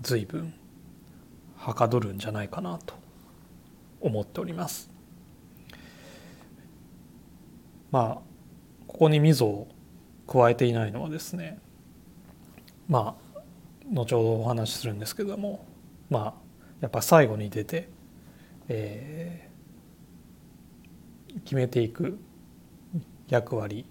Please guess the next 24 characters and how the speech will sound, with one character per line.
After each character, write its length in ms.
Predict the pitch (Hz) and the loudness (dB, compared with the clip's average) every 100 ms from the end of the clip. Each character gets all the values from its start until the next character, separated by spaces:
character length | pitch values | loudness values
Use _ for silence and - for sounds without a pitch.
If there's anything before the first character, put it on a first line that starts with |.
| - - - - - - - - | -20 -20 -20 -20 -20 -20 -8 -4
も 100 | 107 | -2
あ 60 | |
り 100 | 107 | -2
ま 100 | 107 | -4
す 160 | 110 180 | -4 -6
の 120 | 175 | -4
で、 240 | 156 160 - - - - - | -4 -6 -10 -20 -20 -20 -10
え 680 | 127 110 104 117 165 190 180 | -6 -6 -8 -12 -12 -8 -8
ー、 20 | - - - | -10 -8 -2
ま 80 | 151 | 0
あ、 20 | |
こ 120 | 156 | 2
の 120 | 147 | 4
段 220 | 143 139 | 4 2
階 180 | 131 135 | 2 2
で 80 | 117 | 2
は、 200 | 107 131 - - - - - | -2 -8 -12 -20 -20 -20 -6
あ 120 | 127 | -6
の、 320 | 104 101 101 - - - - | -4 -10 -14 -18 -20 -20 -10
仮 260 | - 120 113 | -4 0 0
組 240 | 113 107 | 0 -2
に 120 | 104 | -6
は、 160 | 127 160 - - - - - - - - - - - - - - - - - - - - - - - | -8 -10 -12 -20 -20 -20 -20 -20 -20 -20 -20 -20 -20 -20 -20 -20 -20 -20 -20 -20 -20 -20 -20 -20 -8
ま 260 | 139 107 | -4 -4